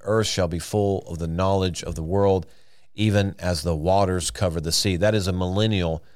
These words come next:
passage. And it says in verse ten, "And in that day." What day? That's the seventh day. What day? "And in that day." That's not today. That's not this day. We're at the end of the sixth day.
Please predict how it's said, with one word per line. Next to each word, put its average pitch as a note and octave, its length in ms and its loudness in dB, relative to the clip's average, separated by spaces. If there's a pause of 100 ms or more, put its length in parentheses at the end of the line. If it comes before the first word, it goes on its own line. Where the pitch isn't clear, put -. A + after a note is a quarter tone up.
(380)
passage. A2+ 540 0
And A2+ 80 0
it G#2+ 60 2
says A2+ 200 2
in G2+ 60 0
verse G#2+ 220 0
ten, A2 280 0
"And A2+ 260 0
in G#2 220 0
that G#2 300 0
day." G#2+ 180 4
What G#2+ 260 2
day? B2 160 4
That's A#2+ 200 2
the D3 80 0
seventh C#3 320 0
day. - 220 0 (420)
What D3+ 260 2
day? C3 300 2
"And C3+ 340 2
in B2 220 2
that G#2+ 240 0
day." G2 180 2
That's G#2 240 0
not F#3+ 260 2
today. E3 500 2 (600)
That's - 220 0
not D3 180 2
this D3 180 2
day. E2 220 0
We're A2 160 2
at C#3 140 2
the A#2+ 120 4
end A#2 140 4
of F#2 80 0
the F#2+ 80 0
sixth - 420 0
day. A#1 220 -6